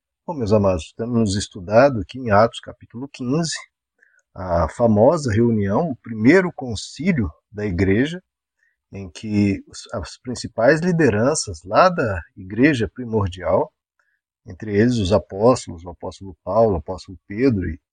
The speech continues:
quem está falando aqui, o apóstolo Tiago, vão chegar a uma conclusão, estudar qual seria o papel do Antigo Testamento, dos ritos judaicos, na vida de um cristão.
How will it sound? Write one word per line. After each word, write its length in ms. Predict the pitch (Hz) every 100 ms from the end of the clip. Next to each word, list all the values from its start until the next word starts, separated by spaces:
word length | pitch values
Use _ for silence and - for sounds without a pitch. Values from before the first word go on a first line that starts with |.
| _
quem 160 | 110 107
está 260 | - 110
falando 500 | - 107 98 98 92
aqui, 180 | 82 113
o 60 | 139
apóstolo 420 | - 101 - 117
Tiago, 420 | - 110 123 143 _ _ _ _ _ _ -
vão 500 | 107 143 170 175 165 - _ -
chegar 440 | - 180 139 180
a 60 | 175
uma 180 | 131 117
conclusão, 720 | 151 180 208 151 127 180 175 _ _ _ _ _ -
estudar 680 | - 170 127 127 170 - - _
qual 200 | - 180
seria 640 | 190 175 135 127 170 104 - _ _ _ -
o 80 | 113
papel 600 | 131 123 123 131 156 139
do 140 | 107
Antigo 380 | 104 90 127 123
Testamento, 800 | 127 117 165 135 120 120 110 92
dos 220 | 90 87
ritos 300 | 123 127 120
judaicos, 640 | 123 139 104 110 - - - _ _ -
na 180 | 120 131
vida 420 | 104 156 165 143
de 100 | 135
um 120 | 165
cristão. 520 | 165 170 - 156 87